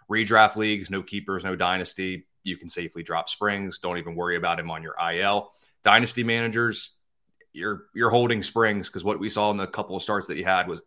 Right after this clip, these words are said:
absolutely electric. So, uh, Matt, any long-term concern with the Tommy John surgery here for Springs? I mean, it,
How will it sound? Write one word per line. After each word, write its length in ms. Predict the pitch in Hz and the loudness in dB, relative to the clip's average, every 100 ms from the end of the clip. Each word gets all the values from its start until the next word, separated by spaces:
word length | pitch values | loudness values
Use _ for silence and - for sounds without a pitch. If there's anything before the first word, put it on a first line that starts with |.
| 107 | 0
absolutely 880 | 110 104 - 98 92 92 90 87 - _ _ 87 | 0 0 -4 -6 -4 -4 -4 -6 -10 _ _ -6
electric. 640 | 87 85 87 - 95 90 | -4 -2 -4 -4 -6 -4
So, 280 | 110 104 - _ _ _ _ | 0 0 -2 _ _ _ _
uh, 180 | 104 98 | 6 6
Matt, 380 | 104 123 127 - _ | 6 4 4 0 _
any 180 | 156 180 | 2 2
long-term 600 | 135 104 110 113 123 117 | 2 4 4 2 -4 -4
concern 560 | 113 120 123 127 127 120 _ _ | -6 -4 -2 0 -2 -4 _ _
with 280 | 104 104 - | -2 -2 -4
the 60 | 104 | -4
Tommy 280 | 120 117 107 | 0 0 -2
John 280 | 113 113 | -2 -2
surgery 400 | 104 110 107 113 | -2 -2 -2 -2
here 160 | 107 110 | 0 0
for 160 | - 104 | -2 -6
Springs? 400 | - 110 107 101 | -2 -2 0 -2
I 80 | |
mean, 180 | 101 101 | 0 -4
it, 200 | - - | -4 -8